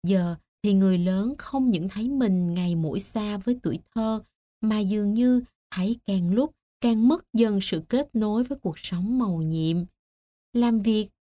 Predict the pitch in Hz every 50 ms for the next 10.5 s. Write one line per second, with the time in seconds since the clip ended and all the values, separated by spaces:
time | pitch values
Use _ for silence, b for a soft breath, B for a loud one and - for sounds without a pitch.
0 | _ _ _ - - 202 196 202 220 240 247 254 - - - 233 233 226 208 190
1 | - - - 226 214 220 233 285 349 - _ _ _ _ _ _ _ _ _ -
2 | 233 233 226 220 214 - - 226 240 269 247 208 226 220 214 220 208 - _ -
3 | - 208 220 254 311 311 - - 196 175 190 220 233 233 208 185 175 - - -
4 | 202 196 202 220 254 302 339 - _ _ _ _ _ _ _ _ - 214 220 240
5 | 277 262 240 185 202 226 - - 262 294 311 - - 269 277 294 285 - 262 247
6 | 254 247 247 247 - - 226 220 247 220 - - - 226 202 208 233 240 226 202
7 | 180 165 - - - 202 190 196 220 254 311 339 - _ _ _ _ _ _ _
8 | _ - 180 165 175 202 226 - - 185 160 156 156 160 165 180 _ _ _ _
9 | _ _ - 180 165 170 180 202 233 240 - - 160 165 180 180 180 170 156 151
10 | - - - 170 156 160 165 196 247 285